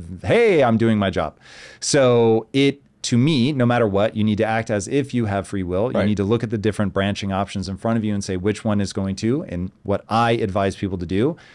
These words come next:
Speaker 1: identify your goal, and then what choice is going to be most effective in moving you towards your goal. Very simple.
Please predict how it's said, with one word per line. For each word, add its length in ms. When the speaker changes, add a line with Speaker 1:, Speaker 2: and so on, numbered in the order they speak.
Speaker 1:
identify 380
your 160
goal, 540
and 160
then 220
what 340
choice 340
is 140
going 220
to 60
be 100
most 320
effective 440
in 120
moving 260
you 80
towards 320
your 80
goal. 240
Very 180
simple. 380